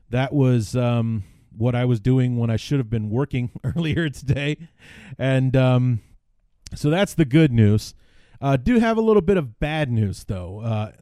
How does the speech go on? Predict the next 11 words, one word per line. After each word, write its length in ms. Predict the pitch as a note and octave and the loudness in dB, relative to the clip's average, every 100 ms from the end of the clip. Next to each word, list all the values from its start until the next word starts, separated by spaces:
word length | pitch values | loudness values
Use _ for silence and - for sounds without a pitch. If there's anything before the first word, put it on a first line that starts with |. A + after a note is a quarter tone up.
| _ | _
Evan 260 | D#3 E3+ E3+ | -4 -2 0
Western, 400 | E3+ D#3+ F3+ D#3+ | 0 -2 -4 0
our 120 | C#3+ | 0
good 200 | C3 D3+ | 0 -2
friend 320 | - D#3 D3+ | -2 -2 -2
from 160 | - C#3+ | -4 -4
Acme 320 | D3 D3 C#3 | -4 -4 -6
Packing 420 | - D3 C#3+ C#3 | -6 -6 -8 -10
Company, 480 | - C#3+ C3+ C#3 C3+ _ _ _ _ _ _ _ | -4 -4 -2 -6 -6 _ _ _ _ _ _ _
won't 480 | A2 A2 D#3+ A3 E3 | -8 0 0 0 -2
be 140 | F3+ | -2